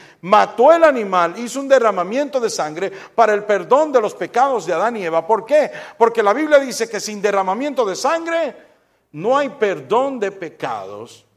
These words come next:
Dios le enseñó a ellos acerca del sacrificio y la ofrenda ante Dios por el pecado. Y venían Abel y Caín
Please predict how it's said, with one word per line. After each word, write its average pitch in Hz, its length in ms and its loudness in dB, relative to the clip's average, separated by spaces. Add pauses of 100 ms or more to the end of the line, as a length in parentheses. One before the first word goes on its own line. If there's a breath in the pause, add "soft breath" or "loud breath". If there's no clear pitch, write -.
(520)
Dios 247 380 4
le 233 140 0
enseñó 214 420 -2
a 247 140 4
ellos 180 500 -4
acerca 202 400 -2
del 175 100 -2
sacrificio 175 680 -8
y 170 40 -6
la 165 120 -4
ofrenda 156 580 -6 (240 loud breath)
ante 185 340 -2
Dios 190 300 -2
por 156 160 -6
el 143 80 -8
pecado. 220 540 0 (220 loud breath)
Y 190 100 -6
venían 233 420 0
Abel 240 540 6
y 214 80 -6
Caín 220 480 -4